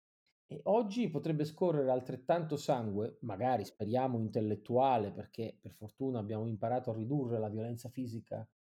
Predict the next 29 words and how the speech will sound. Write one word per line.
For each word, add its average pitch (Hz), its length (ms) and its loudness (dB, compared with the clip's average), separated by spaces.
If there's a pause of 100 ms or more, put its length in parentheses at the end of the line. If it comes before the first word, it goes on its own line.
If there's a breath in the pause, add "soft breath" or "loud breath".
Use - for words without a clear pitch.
(180)
gli - 100 -8
uni 123 120 0
sugli 151 280 0
altri, 156 460 2 (240 loud breath)
ma 131 120 -4
tanto 202 260 4
sangue 160 300 4
intellettuale 170 880 4
per 147 400 2
separare 160 760 2
la 123 120 2
moneta 135 460 2
dallo 98 200 -2
Stato. - 440 -8 (640 soft breath)
Cioè - 160 -4
Bitcoin 196 480 4
è 165 120 6
l'abilitatore 196 1400 4
di 156 200 0
nuove 190 420 6
monete 151 360 2
private 117 560 0
e - 100 -14
questo 117 360 -2
spaventa 120 400 0
molto 98 280 -6
i 104 40 -8
banchieri 98 320 -10
centrali. - 420 -12